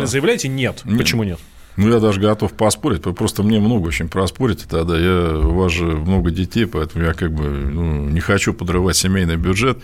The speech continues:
Speaker 1: Но он же в, в Росздравнадзоре был, этот гражданин, который
Speaker 2: Да.
Speaker 1: стал. А это опять Скворцова туда же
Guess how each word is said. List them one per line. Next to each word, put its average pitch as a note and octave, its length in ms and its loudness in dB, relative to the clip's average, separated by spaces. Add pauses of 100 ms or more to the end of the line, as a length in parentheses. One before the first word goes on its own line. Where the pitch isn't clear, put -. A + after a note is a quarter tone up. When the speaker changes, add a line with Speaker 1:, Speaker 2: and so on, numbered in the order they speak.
(120)
Speaker 1:
Но B2 140 4
он B2+ 80 4
же A#2 120 2
в, A2+ 320 2
в C3 40 4
Росздравнадзоре A#2 800 2
был, E2 180 -4
этот - 160 -12
гражданин, F2 480 0
который F#2 280 0
Speaker 2:
Да. - 60 -2
Speaker 1:
стал. F2 200 0
А G2+ 80 4
это C#3 380 0
опять B2+ 280 -2 (320)
Скворцова A2 560 2
туда G#2+ 300 2
же G2 160 -2